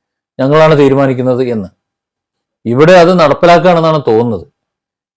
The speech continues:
കെ സി ബി, ആ, അല്ലേ, ഇത്തരത്തിലുള്ളൊരു വിഷയം വന്നപ്പോ കെ സി ബിന്റെ ചെയർമാൻ ഉടനെ ഉത്തരവിടുന്നു,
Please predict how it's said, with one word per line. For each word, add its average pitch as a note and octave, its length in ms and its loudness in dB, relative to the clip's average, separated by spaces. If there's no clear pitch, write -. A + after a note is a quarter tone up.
കെ D3+ 140 4
സി F3+ 200 2
ബി, F#3+ 440 -2
ആ, D3+ 60 -2
അല്ലേ, D#3 360 2
ഇത്തരത്തിലുള്ളൊരു D#3+ 540 0
വിഷയം D3+ 300 0
വന്നപ്പോ B2+ 480 -6
കെ C3 40 -4
സി C3+ 120 -2
ബിന്റെ D#3 200 0
ചെയർമാൻ C#3 520 0
ഉടനെ C3+ 420 -4
ഉത്തരവിടുന്നു, B2+ 720 0